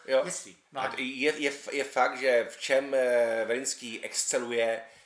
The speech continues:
Speaker 1: je ve vystižení té atmosféry a v těch popisech. Že on dokáže minimalisticky popsat scénu, že ji vidíš a že si říkáš, eh,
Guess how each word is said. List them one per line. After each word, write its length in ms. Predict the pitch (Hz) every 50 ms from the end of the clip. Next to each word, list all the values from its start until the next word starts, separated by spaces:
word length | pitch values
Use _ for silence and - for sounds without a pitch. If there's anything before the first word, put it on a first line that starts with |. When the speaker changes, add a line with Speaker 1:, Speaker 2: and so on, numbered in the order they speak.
| _ _
Speaker 1:
je 500 | - 110 113 120 120 117 110 107 107 92 87
ve 120 | 117 120
vystižení 460 | 117 120 127 - - 135 120 131 131
té 100 | 113 -
atmosféry 520 | - - - - 143 139 - - 139 139 -
a 80 | -
v 40 | - -
těch 140 | 156 -
popisech. 640 | - - 120 - - 165 - - - - - - - _ _ _ -
Že 140 | - 123 113
on 120 | 120 131
dokáže 440 | 147 147 - 156 147 147 147 151 143
minimalisticky 1080 | 123 113 113 135 151 160 156 151 147 151 - - - - - - - 147 135 135 135 - - - - - - _ _ _
popsat 540 | - 143 - - - - 190 156 151 - -
scénu, 640 | - - - - 135 127 127 127 131 131 135 139
že 100 | 131 123
ji 100 | 139 127
vidíš 640 | 110 92 117 107 110 123 131 131 135 143 143 - - - - - - -
a 100 | - 110
že 60 | 107
si 60 | 120
říkáš, 420 | 120 127 - 147 139 139 - - - - - _ - - _ _ _
eh, 340 | - 113 117 120 127 117 107